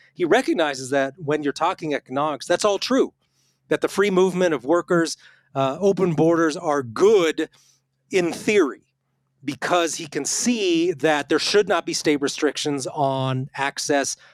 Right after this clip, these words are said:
of capital to labor and vice versa. The problem is that there are real world political issues that have to be addressed here. And that's when he says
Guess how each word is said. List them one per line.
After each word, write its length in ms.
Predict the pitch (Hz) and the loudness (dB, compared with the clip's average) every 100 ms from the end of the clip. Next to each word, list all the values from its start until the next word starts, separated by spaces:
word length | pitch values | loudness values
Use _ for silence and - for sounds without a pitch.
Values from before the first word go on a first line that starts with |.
| _ - | _ -6
of 180 | 120 - | -6 -2
capital 360 | 156 143 135 | -4 -2 -4
to 80 | 117 | -2
labor 540 | 113 165 151 147 139 - _ _ - | 0 0 2 0 -2 -6 _ _ -4
and 460 | 147 139 131 117 - _ 120 | -2 -2 -4 -8 -20 _ -2
vice 280 | 135 120 | -2 -2
versa. 480 | - 127 120 101 87 - _ _ - | -4 -2 -2 -6 -12 -16 _ _ -8
The 80 | |
problem 420 | - 175 214 220 160 | -2 0 0 -2 -4
is 140 | 131 | -2
that 180 | 147 139 | -2 0
there 120 | 156 | 0
are 100 | 135 | 0
real 240 | 127 160 | 0 0
world 300 | 131 135 127 | 2 -2 -2
political 920 | 120 127 117 190 262 - 147 127 120 - _ _ _ - | -4 -8 0 0 2 0 0 0 -2 -8 _ _ _ -4
issues 440 | 151 - 143 123 | -4 0 0 0
that 100 | 127 | 0
have 260 | - 151 - | -2 -4 -4
to 80 | 131 | -8
be 140 | 117 | -6
addressed 360 | 113 156 156 - | -2 0 0 -2
here. 100 | 135 | -2
And 120 | 127 | 0
that's 280 | 156 180 - | -2 -2 -4
when 140 | 143 | -6
he 100 | 120 | -4
says 520 | 117 - 120 117 104 | -4 -2 0 -2 -6